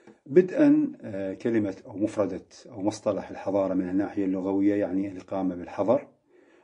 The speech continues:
وهي خلاف ال-، البداوة، ويمكن القول بأنها،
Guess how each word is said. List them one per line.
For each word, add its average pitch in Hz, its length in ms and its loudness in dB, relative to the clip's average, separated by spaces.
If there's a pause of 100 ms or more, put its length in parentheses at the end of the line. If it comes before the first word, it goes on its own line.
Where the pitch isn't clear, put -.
(120)
وهي 120 680 2
خلاف 101 380 -2
ال-، 95 260 -6 (200)
البداوة، 107 800 0 (400)
ويمكن 143 800 2
القول 107 480 0
بأنها، 104 840 -4